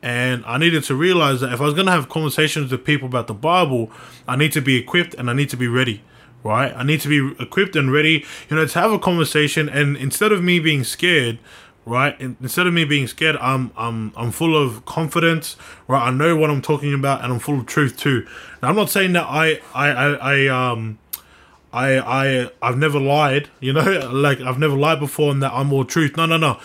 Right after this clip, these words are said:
But the goal is to live, right? To live, to live my life,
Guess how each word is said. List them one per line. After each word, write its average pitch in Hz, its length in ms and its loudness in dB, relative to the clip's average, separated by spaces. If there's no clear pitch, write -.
But 120 80 -8
the 127 80 -6
goal 170 240 2
is 175 300 0
to - 160 -6
live, 147 480 0
right? 123 320 0
To 131 120 -4
live, 156 480 0
to - 140 -2
live 165 220 0
my 160 200 2
life, 147 480 0